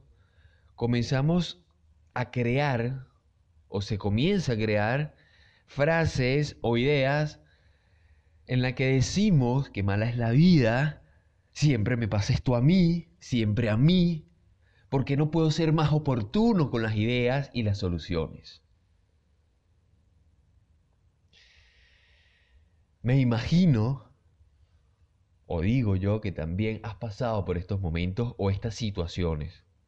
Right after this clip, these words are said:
que parecen cosas locas y raras, pero pasan. Y como andamos con el automático a mil, dejamos a un lado eso que llamamos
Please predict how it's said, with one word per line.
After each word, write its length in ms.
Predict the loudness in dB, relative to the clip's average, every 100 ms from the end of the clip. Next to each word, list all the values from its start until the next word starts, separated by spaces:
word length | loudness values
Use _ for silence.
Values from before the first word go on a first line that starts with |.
| _ _ _ _ _ -20 -12
que 100 | -4
parecen 400 | -2 0 0 -2
cosas 400 | 0 -2 0 4
locas 640 | 6 4 2 0 -2 -2 -4
y 80 | -2
raras, 640 | 0 0 0 -2 -4 -10 _ _ _ _ _ _ _ _ _ _ _ _ _ _ _ -6
pero 260 | -4 -2
pasan. 540 | -2 -2 -2 -6 -8 -14 _ _ _ _ _ _ _ -6
Y 100 | -4
como 260 | -2 0
andamos 600 | 0 0 0 0 0 0
con 140 | -2 -2
el 100 | -2
automático 640 | -2 -2 -4 -4 -6 -4
a 40 | 0
mil, 420 | 2 2 0 -8 _ _ _ _ _
dejamos 500 | -6 -4 -2 -4 -4 -6
a 80 | -6
un 240 | -4 -2
lado 420 | -2 -2 -4 -6 -6
eso 340 | -6 -6 -10
que 160 | -6 -4
llamamos 540 | -4 -4 -6 -6 -14